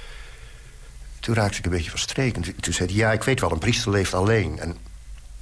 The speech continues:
dus ik kom thuis en ik ga in diezelfde stoel zitten wat gebeurd was. En weken, zo niet maanden deze zomer... dringt heel langzaam het besef tot me door wat ik niet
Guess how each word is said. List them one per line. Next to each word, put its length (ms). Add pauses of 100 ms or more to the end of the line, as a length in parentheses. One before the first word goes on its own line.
(320)
dus 120
ik 80
kom 220
thuis 320
en 60
ik 80
ga 140
in 60
diezelfde 440
stoel 280
zitten 240
wat 160
gebeurd 400
was. 220
En 180 (1600)
weken, 440
zo 140
niet 180
maanden 600
deze 340
zomer... 440 (1400)
dringt 340
heel 400
langzaam 500
het 120
besef 420
tot 180
me 100
door 300
wat 120
ik 60
niet 140